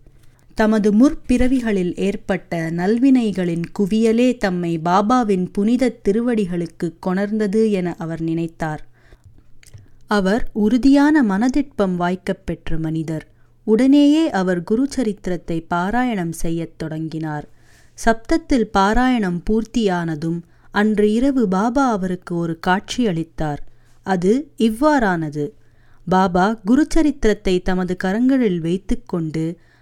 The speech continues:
அதன் உட்பொருளை முன்னால் அமர்ந்து கவனத்துடன் கேட்டுக்கொண்டிருந்த திரு சாடேவிற்கு விவரித்து கொண்டிருந்தார். அவர் விழித்தெழுந்து பின்னர் தமது கனவினை நினைவு கூர்ந்து மிகவும் மகிழ்ச்சியடைந்தார்.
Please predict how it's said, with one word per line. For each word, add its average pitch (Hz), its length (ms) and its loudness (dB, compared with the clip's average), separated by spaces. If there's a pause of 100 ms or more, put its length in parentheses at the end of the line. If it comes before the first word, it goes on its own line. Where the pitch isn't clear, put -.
(120)
அதன் 196 320 2
உட்பொருளை 208 840 0 (380)
முன்னால் 233 460 4
அமர்ந்து 220 480 2
கவனத்துடன் 247 840 0
கேட்டுக்கொண்டிருந்த 185 1000 0
திரு 170 260 -4 (100)
சாடேவிற்கு 202 800 0
விவரித்து 214 560 -2
கொண்டிருந்தார். 160 840 -4 (540)
அவர் 190 440 2
விழித்தெழுந்து 214 720 0
பின்னர் 170 560 -4
தமது 190 420 -2
கனவினை 240 460 0
நினைவு 233 460 0
கூர்ந்து 170 480 -2
மிகவும் 208 540 4
மகிழ்ச்சியடைந்தார். 175 920 -2